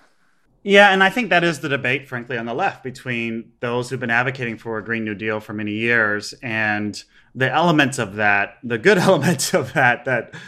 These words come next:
the, I think your word is apt, right? The co-opting of that, which is, by the way, what we want politicians to do. We want them to co-opt the best ideas. Um, but I think Biden can go further. Um, I actually really look to Governor Jay Inslee of Washington,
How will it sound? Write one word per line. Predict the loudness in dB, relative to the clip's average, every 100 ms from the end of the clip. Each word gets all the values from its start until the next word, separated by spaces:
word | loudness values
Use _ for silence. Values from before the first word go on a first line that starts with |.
| -10 -4
the, |
I | -2 -2
think | -2 -2
your | 0
word | 4 4
is | 2 2
apt, | 2 2 -2
right? | -2 -2 -6
The |
co-opting | -8 -2 0 0 -2 -4 -2
of |
that, | 2 0 0
which | -4
is, | 0
by | 4 4
the | 4
way, | 0
what | 0
we | -2
want | -4 -4
politicians | -6 -8 -10 -14 -12
to |
do. | -8 -6 -8 -18 -20 _
We | -2
want | 0 4
them | 4
to | 4
co-opt | 4 2 2
the | -2
best | -2 -2
ideas. | -2 -2 -6 -8 -14 -20 -2
Um, | 2 2 2 -4 -8
but | -4 0 0 -2
I | -4
think | -2 -6 -10 _ _ _
Biden | 0 4 4 2 -4
can | -6
go | -4
further. | 2 2 2 -4 -4
Um, | 0 2 2 -4 -4 2
I | 4
actually | 2 0 -2 0 -2 -4
really | -4 -2 -2 -6 -16 _
look | -8 -6 -6
to | -6 -6 -2
Governor | -4 -2 -4
Jay | -4
Inslee | -4 -4 -4
of | -4
Washington, | -2 0 -2 -6 -6 -8 -8